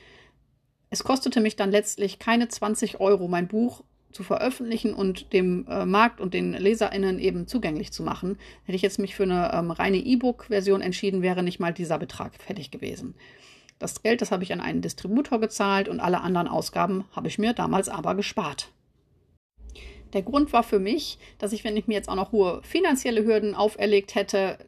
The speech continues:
es einfach nicht geschafft hätte, ja, aus diesem Kreislauf zu, rauszukommen.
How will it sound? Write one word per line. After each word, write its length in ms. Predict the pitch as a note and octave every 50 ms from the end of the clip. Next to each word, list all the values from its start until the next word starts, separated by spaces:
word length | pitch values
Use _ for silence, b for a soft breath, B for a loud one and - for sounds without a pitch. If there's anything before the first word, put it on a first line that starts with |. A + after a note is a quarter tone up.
| - -
es 160 | - - -
einfach 420 | - G3+ A3 B3+ B3+ - A#3+ - -
nicht 300 | G3+ F#3+ F#3+ - - -
geschafft 400 | - G3 - - F3+ - - -
hätte, 300 | E3+ - - F#3 F#3 - B B B B B B B
ja, 240 | - F#3 F#3+ A3 A#3+ B3 - - -
aus 120 | - F3+
diesem 260 | - G#3+ G3 G3 F#3+
Kreislauf 880 | F#3 - - G3+ G#3 A3+ B3 - - A3+ A3 A3+ A3+ A3+ A3 - - -
zu, 320 | - - - G#3 G3+ G3+ G3
rauszukommen. 840 | F#3+ G#3 - F#3+ G3 G3 - - - - - - D3 C#3+ C3+ -